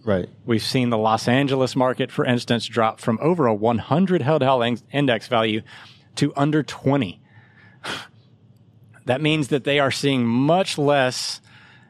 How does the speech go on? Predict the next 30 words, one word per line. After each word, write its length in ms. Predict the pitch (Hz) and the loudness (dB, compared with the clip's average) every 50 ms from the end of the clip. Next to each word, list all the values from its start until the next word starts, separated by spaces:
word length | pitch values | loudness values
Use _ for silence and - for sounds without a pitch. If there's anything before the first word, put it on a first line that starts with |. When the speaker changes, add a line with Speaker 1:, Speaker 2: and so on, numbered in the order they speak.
| - - | -10 -2
Speaker 2:
outbound 440 | - 151 156 165 160 151 131 120 - | 0 2 2 4 2 2 2 0 0
freight 260 | - 127 113 117 117 | -2 -2 -2 -2 -2
in 100 | 123 120 | -2 0
relation 440 | 117 120 117 113 113 - - 120 110 | 0 2 2 2 0 0 0 0 0
to 160 | - 131 135 | 0 0 -2
inbound 400 | 135 139 139 127 127 123 123 117 | 0 0 0 2 0 0 0 -2
freight. 320 | - - 143 120 92 - - _ _ - | -2 -2 -2 -2 -2 -6 -12 _ _ -4
That 100 | - 110 | -2 -2
is 120 | 113 104 | 0 0
a 80 | 123 113 | 0 -2
tremendous, 920 | - - 131 123 117 117 120 127 135 135 123 123 113 - - - - - - | 0 0 0 0 2 2 2 2 2 2 0 0 -2 -4 -8 -12 -14 -12 -6
uh, 240 | - 117 110 113 113 | -2 2 2 4 2
change 380 | 110 - - - 120 120 117 110 | 2 0 0 -2 0 0 0 0
in 80 | 113 | 2
dynamic 500 | 107 113 113 110 110 110 110 110 110 107 | 2 2 2 2 2 2 2 2 0 -2
from 140 | - - 113 | -2 0 0
what 100 | 110 113 | 0 2
we 100 | 113 117 | 0 0
saw 220 | 107 - 127 113 110 | 0 2 2 2 2
over 140 | 110 110 | 2 0
the 60 | 107 107 | 0 0
last 320 | 104 107 107 107 - - | 2 2 2 2 0 -2
twelve 220 | - 117 107 98 | 0 0 0 2
months. 320 | 92 104 113 107 - - - | 2 0 0 0 -2 -4 -6
So, 320 | - - 131 123 120 104 - - - - - - - - - - - - - - - - | -2 0 0 0 0 -2 -6 -12 -20 -20 -20 -20 -20 -20 -20 -20 -20 -20 -20 -20 -10 -2
um, 680 | - 123 117 110 107 101 98 98 98 95 95 98 107 127 147 | 0 2 2 2 2 0 -4 -8 -10 -10 -12 -14 -14 -8 -2
yeah, 200 | 127 131 120 104 | 0 0 0 0
the 100 | 107 104 | -2 -4
trucking 380 | - - 135 135 - 160 135 | -2 -2 -2 0 0 -2 -2
side 500 | 120 - 151 135 127 127 123 123 120 117 | -2 0 2 2 2 2 2 0 -2 -4